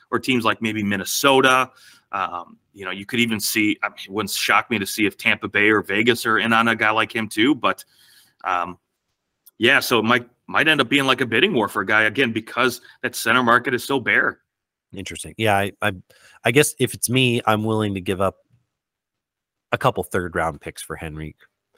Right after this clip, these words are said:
Speaker 2: That's probably where I stop. Um,
Speaker 1: Well,
Speaker 2: and, and if I'm Colorado, I know Colorado needs help at the center position.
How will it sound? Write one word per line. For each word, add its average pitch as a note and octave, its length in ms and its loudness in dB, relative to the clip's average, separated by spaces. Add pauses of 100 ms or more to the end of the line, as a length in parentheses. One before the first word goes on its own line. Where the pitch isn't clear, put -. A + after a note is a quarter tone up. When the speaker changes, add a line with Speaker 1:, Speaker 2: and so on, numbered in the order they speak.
(420)
Speaker 2:
That's B2 160 2
probably D3+ 420 4
where A2+ 160 8
I F2 100 2
stop. - 380 -12 (920)
Um, E2 260 -8 (840)
Speaker 1:
Well, D3+ 140 4
Speaker 2:
and, G#2 120 0 (300)
and A2+ 140 4
if A2+ 100 4
I'm A2+ 160 4
Colorado, A#2+ 840 4 (500)
I B2+ 160 4
know G2+ 440 0 (120)
Colorado G2 480 0
needs F2+ 280 -10
help E2+ 260 -8
at D#2+ 100 -20
the E2 80 -16
center D#2+ 280 -10
position. D#2 520 -14